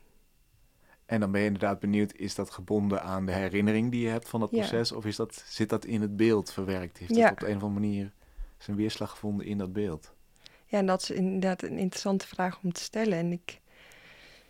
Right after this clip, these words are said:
Speaker 2: vraag me af of ik daar zo een antwoord op heb. Of dat ik je daar u-, of dat ik daar überhaupt een antwoord op wil hebben.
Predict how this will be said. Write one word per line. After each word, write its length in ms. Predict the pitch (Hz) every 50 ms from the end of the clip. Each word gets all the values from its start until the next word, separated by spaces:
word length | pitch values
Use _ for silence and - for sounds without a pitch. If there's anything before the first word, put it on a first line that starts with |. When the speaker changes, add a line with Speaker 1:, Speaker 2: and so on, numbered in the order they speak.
| _ - _ _ _ _ _ _ _ _ _ _ _ _ _ _ _ _ _ _ _ _ _ _ _
Speaker 2:
vraag 320 | _ _ - - 220 196 196
me 100 | 208 196
af 200 | - 214 202 -
of 100 | 214 190
ik 100 | 208 196
daar 360 | 196 190 185 190 190 185 185
zo 300 | 185 - 202 190 190 185 185
een 120 | 180 180
antwoord 400 | - 269 294 285 - 180 170 -
op 120 | 170 170 -
heb. 200 | 175 170 - -
Of 180 | - 208 185
dat 200 | 190 208 202 202
ik 120 | - 196 -
je 200 | - 196 180 185
daar 320 | - 185 180 180 180 -
u-, 100 | 185 180 - -
of 140 | - 190 175
dat 200 | - 208 196 -
ik 80 | 196 175
daar 180 | - 180 -
überhaupt 380 | 196 180 185 170 175 190 185 185
een 120 | 190 185
antwoord 280 | 180 180 180 180 190 -
op 160 | - 170 170
wil 220 | 175 233 277 269 165
hebben. 420 | 143 131 - - - 196 185 175